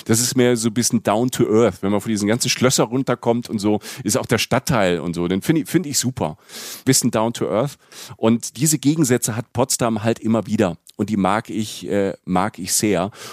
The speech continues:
Und deshalb will ich auch mit so einem Gegensatz so ein bisschen enden, weil, ähm, mein letztes Ziel ist der Pfingstberg, in Potsdam. Das ist der höchste Punkt in Potsdam. Kann man ohne Sauerstoffgerät,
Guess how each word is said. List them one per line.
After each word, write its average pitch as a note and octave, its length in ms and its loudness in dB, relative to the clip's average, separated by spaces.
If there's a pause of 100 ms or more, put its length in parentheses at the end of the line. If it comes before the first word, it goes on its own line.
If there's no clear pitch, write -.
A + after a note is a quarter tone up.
Und G2+ 60 2
deshalb A#2+ 220 2
will C3 80 2
ich C#3 160 -4
auch A2+ 140 -4
mit C3 120 -2
so A2+ 60 2
einem G#2+ 80 0
Gegensatz C3+ 640 0
so A#2+ 80 2
ein A2 80 0
bisschen G#2+ 640 0
enden, D#3 560 2 (360)
weil, B2 360 2
ähm, A#2 400 2 (640)
mein A2 160 2
letztes - 480 2
Ziel C#3 440 2 (520)
ist - 240 2
der A2+ 300 2
Pfingstberg, - 960 -2 (120)
in F2 120 -2
Potsdam. - 560 -8 (280)
Das - 160 2
ist C3+ 180 -2
der A2 160 2
höchste B2+ 400 2
Punkt C#3 500 -6
in G#2+ 120 -8
Potsdam. C3 640 -6 (440)
Kann B2 180 2
man D3+ 160 4
ohne C#3+ 300 4
Sauerstoffgerät, E2+ 1200 -2